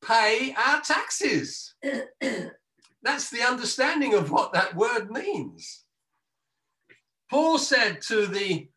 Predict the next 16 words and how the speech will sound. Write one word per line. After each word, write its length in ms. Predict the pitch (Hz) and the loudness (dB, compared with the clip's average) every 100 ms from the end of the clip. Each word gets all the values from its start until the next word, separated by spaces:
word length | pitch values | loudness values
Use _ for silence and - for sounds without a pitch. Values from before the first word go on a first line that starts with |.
| _ _ _ | _ _ _
Christians 560 | - 277 - 202 175 147 | -2 -2 -2 -2 -2 -4
at 140 | - | -4
Corinth, 680 | - 226 190 143 - - - _ _ _ _ _ _ | -2 0 0 -4 -8 -20 -20 _ _ _ _ _ _
when 200 | 185 220 | -4 0
they 180 | 214 208 | 0 -2
collected 680 | - 220 285 285 269 190 202 | -2 -2 -2 -2 -6 -6 -6
money 680 | 226 262 220 143 151 165 - _ | 0 0 2 0 0 -2 -8 _
for 640 | - 208 196 190 180 - - _ _ 165 | -4 2 4 4 4 2 -6 _ _ -12
the 180 | 175 | -10
Christians 720 | - 262 269 - 262 240 202 208 | -6 -2 -2 -2 -8 -8 -4 0
in 220 | 196 165 | 0 -2
Jerusalem 840 | 170 185 262 277 - 165 143 139 | -4 -2 0 0 -2 0 0 0
who 100 | 202 | -2
were 140 | 180 | -4
being 320 | 156 190 165 143 | -4 -6 -6 -4
persecuted, 1120 | 214 233 - 185 - 139 110 123 110 139 | -2 -2 -4 -10 -8 -8 -8 -10 -8 -8